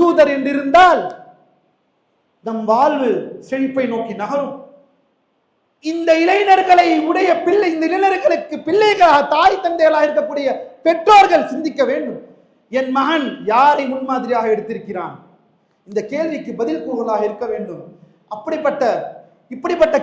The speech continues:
கேள்விக்கு சரியான நிலையான பதிலை சொல்லக்கூடிய முஸ்லிம்களாக,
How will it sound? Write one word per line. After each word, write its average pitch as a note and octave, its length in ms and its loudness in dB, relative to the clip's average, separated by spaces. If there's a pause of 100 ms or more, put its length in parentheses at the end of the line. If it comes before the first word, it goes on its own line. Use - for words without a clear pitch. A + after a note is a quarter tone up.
கேள்விக்கு E4 460 -2 (140)
சரியான E4 380 2 (120)
நிலையான E4+ 300 4 (140)
பதிலை G4+ 280 4 (100)
சொல்லக்கூடிய D#4 420 0 (480)
முஸ்லிம்களாக, C4 680 -2